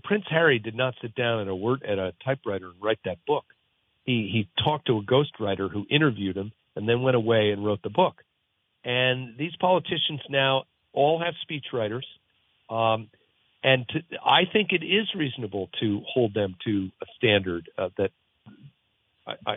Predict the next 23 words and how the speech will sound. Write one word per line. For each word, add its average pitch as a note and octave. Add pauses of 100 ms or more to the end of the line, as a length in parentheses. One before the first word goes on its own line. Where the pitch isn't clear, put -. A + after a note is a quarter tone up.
I A#2
think D3+
we E3
should G#3+
hold D#3+
them G2+
to G2+
that F2+
standard. E2 (360)
And A2
if G#2
they're A2
plagiarizing B2
stuff, G#2+ (420)
they A2
ought C3
to C#3
be C#3
held C#3
accountable C#3
for D#3+
it. - (100)
Uh, G#2